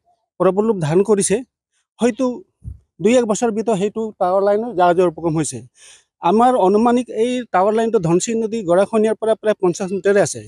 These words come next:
গতিকে আমি আজি সকলো ৰাইজ, কৃষক ৰাইজ ওলাই আহিছোঁ আৰু অসম চৰকাৰৰ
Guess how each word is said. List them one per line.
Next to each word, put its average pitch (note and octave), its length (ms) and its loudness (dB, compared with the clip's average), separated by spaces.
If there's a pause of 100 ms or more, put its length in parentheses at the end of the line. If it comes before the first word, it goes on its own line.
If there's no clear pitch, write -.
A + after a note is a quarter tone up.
(480)
গতিকে B3+ 380 2
আমি C4 220 2 (200)
আজি G3 240 2 (320)
সকলো C4+ 420 0
ৰাইজ, G#3+ 240 2 (260)
কৃষক G#3+ 320 0
ৰাইজ G#3+ 200 0
ওলাই F#3+ 240 2
আহিছোঁ A#3 300 -2 (520)
আৰু F#3+ 220 2
অসম A3+ 220 0
চৰকাৰৰ A3 540 2